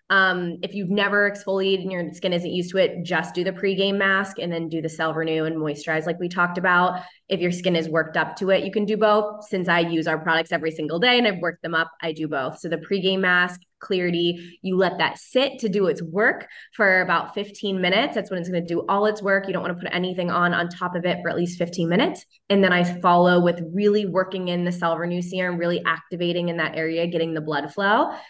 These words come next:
moisturizing with our Hydro Glow, and make sure I'm taking our, uh, Mind Body Skin supplement as well. And I stay really patient with that. And honestly, when I have a rough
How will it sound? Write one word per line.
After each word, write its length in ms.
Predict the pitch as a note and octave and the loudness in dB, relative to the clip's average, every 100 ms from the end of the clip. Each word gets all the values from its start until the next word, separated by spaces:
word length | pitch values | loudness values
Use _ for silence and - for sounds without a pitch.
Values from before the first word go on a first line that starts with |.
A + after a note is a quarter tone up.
| - - | -16 -2
moisturizing 640 | G3+ G3 G3 F#3+ F3+ F#3 | 2 2 2 2 2 -2
with 140 | F3+ F3+ | -4 -2
our 80 | |
Hydro 320 | E3+ E3+ F3 G3 | -2 -2 -2 -2
Glow, 240 | A3 A#3+ | 0 0
and 200 | - G3+ | -2 -6
make 160 | F#3 F3+ | -6 -8
sure 320 | F#3+ F3 F3 | -4 0 0
I'm 140 | F3+ | -2
taking 400 | F3 F3 E3+ E3+ | -4 -6 -4 -4
our, 580 | - E3+ E3 D#3+ D#3+ E3 - - - | -2 2 4 4 2 0 -8 -14 -2
uh, 180 | F3+ F3 | 0 2
Mind 300 | F3 E3+ E3+ | 2 0 0
Body 240 | E3 E3 | -2 -4
Skin 320 | E3 E3 D3+ | -6 -4 -4
supplement 580 | D3+ C#3+ - C#3+ B2 - | -4 -6 -4 -6 -6 -4
as 180 | D#3+ D#3 | -6 -4
well. 360 | D3+ F#2+ F2+ - | -2 -2 -4 -4
And 120 | F3 | -2
I 80 | E3+ | -2
stay 180 | F3 E3 | -2 -2
really 300 | E3 D3+ - - | -2 -2 -4 -4
patient 380 | F3+ F3+ A3 | -4 -2 -2
with 160 | A#3+ B3 | -2 0
that. 420 | A#3+ C#4+ D4+ - - - | 4 6 4 -4 -10 -2
And 120 | G3 | 2
honestly, 420 | F#3+ F#3+ G3 B3+ | 4 2 2 0
when 140 | A#3 G3 | 2 2
I 100 | G3+ | 2
have 100 | G3 | 2
a 80 | |
rough 340 | F3 F#3 F#3+ | 0 2 2